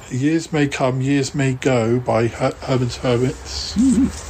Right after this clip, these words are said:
Speaker 1: which I, I, uh, um, ah, here we go. I said that the Beatles must have had some sort of hits in
Speaker 2: Yeah.
Speaker 1: seventy, and, uh, yeah,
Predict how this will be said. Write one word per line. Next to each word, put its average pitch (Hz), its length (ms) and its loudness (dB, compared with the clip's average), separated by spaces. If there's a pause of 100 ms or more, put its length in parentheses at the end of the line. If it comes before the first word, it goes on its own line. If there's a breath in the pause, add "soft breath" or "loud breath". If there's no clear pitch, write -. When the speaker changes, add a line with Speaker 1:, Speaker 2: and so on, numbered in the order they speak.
(460 loud breath)
Speaker 1:
which - 140 -4
I, 104 340 0
I, - 1120 -2
uh, 104 240 2
um, 110 180 -2 (180)
ah, 131 200 4
here 135 140 2
we 131 60 2
go. 110 260 4
I 110 80 4
said 131 260 -2
that - 260 -4
the 123 80 0
Beatles 110 340 0
must 110 180 -2
have - 80 -8
had 113 180 0
some 123 220 0
sort 113 180 -4
of - 60 -4
hits - 260 -2
in 123 200 0
Speaker 2:
Yeah. 120 100 4
Speaker 1:
seventy, 117 220 -4 (500 loud breath)
and, 120 340 2
uh, 120 260 4
yeah, 123 340 2